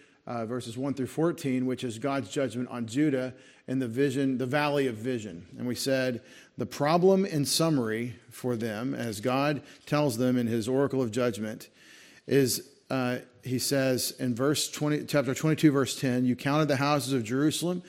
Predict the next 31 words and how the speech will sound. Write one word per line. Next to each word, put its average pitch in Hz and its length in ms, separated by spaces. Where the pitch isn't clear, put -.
tore 147 140
down 139 160
the 123 60
houses 143 360
to 123 80
fortify 147 480
the 131 100
wall. 143 440
You 135 80
made 147 180
a 131 40
reservoir 151 580
between 156 320
the 135 60
two 170 200
walls 160 420
for 139 120
the 123 80
waters 143 440
of 127 40
the 127 100
old 147 220
pool. 175 460
You 143 180
did 139 140
all 156 160
this 185 160
preparation 190 800
for 143 260
military 156 640
invasion, 127 640